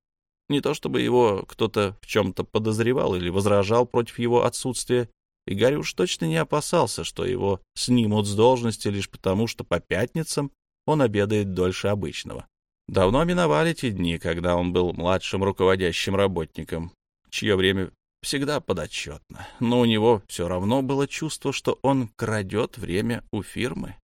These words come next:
Впрочем, эти уколы смущения можно было и не замечать. В отличие от глубинного конфликта, который буквально выкручивал его изнутри и не давал нормально работать.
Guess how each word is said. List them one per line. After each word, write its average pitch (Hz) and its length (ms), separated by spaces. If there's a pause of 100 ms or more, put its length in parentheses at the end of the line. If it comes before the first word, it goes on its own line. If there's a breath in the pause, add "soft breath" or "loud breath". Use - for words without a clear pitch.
(580)
Впрочем, 113 600
эти 98 380
уколы 101 540
смущения 95 720
можно 107 340
было 107 400 (400)
и 123 60
не 127 120
замечать. 123 640 (400 loud breath)
В - 60
отличие 165 380
от 147 80
глубинного 143 600
конфликта, 127 540
который 117 400
буквально 107 640 (100)
выкручивал 113 800
его 113 340
изнутри 113 640 (160)
и 101 100
не 87 100
давал 90 340
нормально 92 480
работать. 104 600